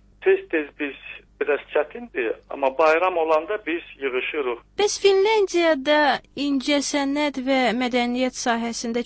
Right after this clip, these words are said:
Speaker 2: çoxmu diqqət ayrılır, diqqət
Speaker 1: Bəli,
Speaker 2: yetirilir?
Speaker 1: çox, çox diqqət. Bizdə, e, balaca şəhərdir, amma on-, simfoniya orkestri,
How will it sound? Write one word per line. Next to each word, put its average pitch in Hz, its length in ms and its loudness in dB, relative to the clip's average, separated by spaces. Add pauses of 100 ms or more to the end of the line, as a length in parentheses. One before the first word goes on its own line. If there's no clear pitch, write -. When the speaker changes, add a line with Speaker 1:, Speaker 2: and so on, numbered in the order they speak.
Speaker 2:
çoxmu 285 360 -2
diqqət 214 480 -4
ayrılır, 175 560 0 (160)
diqqət 208 300 0
Speaker 1:
Bəli, 233 160 6
Speaker 2:
yetirilir? 175 420 -2
Speaker 1:
çox, 123 140 6 (260)
çox 160 240 4
diqqət. - 560 -6
Bizdə, 202 240 0
e, - 640 0 (160)
balaca 156 360 4 (120)
şəhərdir, 131 640 2 (280)
amma 120 220 2 (200)
on-, 113 180 -4 (160)
simfoniya 131 500 -2
orkestri, 117 800 -6